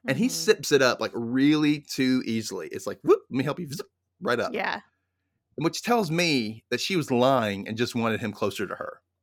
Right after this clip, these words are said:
Speaker 2: Yeah. Good move, Delia. Good move.
Speaker 1: Yeah.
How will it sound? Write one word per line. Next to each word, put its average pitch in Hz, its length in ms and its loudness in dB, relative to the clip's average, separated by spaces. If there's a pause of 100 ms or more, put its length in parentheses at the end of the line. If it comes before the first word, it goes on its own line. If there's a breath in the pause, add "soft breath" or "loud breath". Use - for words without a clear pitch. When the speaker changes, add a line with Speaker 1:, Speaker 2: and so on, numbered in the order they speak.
(400)
Speaker 2:
Yeah. 185 360 -6 (400)
Good 262 140 0
move, 190 460 2
Delia. 160 440 -4
Good 196 160 -4
move. - 420 -12 (360)
Speaker 1:
Yeah. 107 180 -10